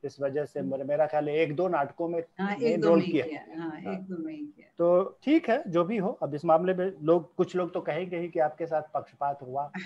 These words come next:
Speaker 1: मतलब
Speaker 2: <laughs>
Speaker 1: आपके पक्ष में पक्षपात हुआ।
Speaker 2: <laughs>
Speaker 1: और, अ, दूसरी बात मैं इस पर ये करूंगा, बहुत सारे लोगों के साथ काम किया, मैं खुद मुख्य रूप से खास तौर पर, अ, सतीश आनंद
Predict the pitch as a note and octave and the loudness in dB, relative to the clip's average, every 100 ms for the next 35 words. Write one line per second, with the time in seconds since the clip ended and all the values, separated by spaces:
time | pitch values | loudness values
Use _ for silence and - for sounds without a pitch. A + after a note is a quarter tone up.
0 | - D#3+ E3+ D#3 E3+ G3 F#3+ F#3+ F#3+ - | -8 -2 4 6 4 4 4 4 4 0
1 | G3 F3+ E3+ D#3+ - - C3+ G3 A#3 A#3 | -2 -2 0 -2 -4 -4 0 2 0 -4
2 | - - C4+ B3+ - _ _ _ _ _ | -8 -6 -2 -2 -4 _ _ _ _ _
3 | - F4 F4 - F3 F3+ F3+ G3 - E3+ | -12 -12 -12 -2 6 6 6 4 6 8
4 | F3 - D#3 B3+ B3+ D4 A#3+ A#3 A3+ G3+ | 8 6 0 0 2 6 6 6 4 4
5 | G3 F#3 C3+ B2+ A#2 A2+ B2 E3+ G3 F3+ | 4 2 4 2 0 -6 -4 -4 -4 2
6 | A3 C#4+ - B3 A#3+ G#3+ - _ - F3 | 4 4 4 6 6 4 -4 _ -6 -2
7 | F#3+ G3 F#3+ F3+ E3+ D#3 D#3 C#3+ C3 A#2 | -2 -2 -2 -2 0 -2 -2 -4 -6 -6
8 | D3+ _ E3+ F3+ - B3 - G3 F3+ - | -8 _ -6 -4 -4 -4 -6 -12 -12 -6
9 | G#3+ G3+ G3+ F#3+ E3 E3 E3 - C#3+ - | -6 -6 -6 -4 -2 -2 -4 -4 -8 -10
10 | _ _ _ _ - C#3 B2+ B2 C#3 F#3+ | _ _ _ _ -10 -6 -6 -6 -6 -6
11 | G#3 F3+ F3+ G3+ | -4 -4 -4 -4